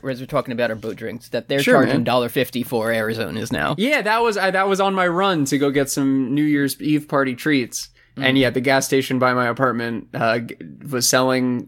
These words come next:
Speaker 2: fucking f-, dollar forty-nine Arizona green teas, and it's
Speaker 1: So, Kim asked me, she's like, "Why do more places not sell Arizona for more?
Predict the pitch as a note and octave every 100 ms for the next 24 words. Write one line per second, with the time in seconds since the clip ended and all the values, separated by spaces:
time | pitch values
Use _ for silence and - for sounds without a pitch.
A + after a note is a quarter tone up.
0 | C#3+ C#3 C3+ C#3 C3+ C3 A#2+ C#3 - C#3
1 | C#3+ C#3+ D3 D3+ E3+ F3 F#3 G3+ G#3+ G#3+
2 | G#3+ G3 - F3 A3 A#3 B3+ C4 C4 C4
3 | C4+ D#4+ B3+ E3 - D#3+ E3+ F3+ - -
4 | G#3 - _ _ _ - B3+ C4 C4+ G#3
5 | F#3+ F#3+ E3 B2+ - E3 D3 C#3+ D3 E3
6 | G3 A3 A#3 - _ - D3 F3 D#3+ D#3
7 | D#3 D#3+ D3 D3 B2+ B2+ B2 - B2+ A#2
8 | A#2 A#2+ A2+ A2+ A2 - G#2 G2+ C#2+ -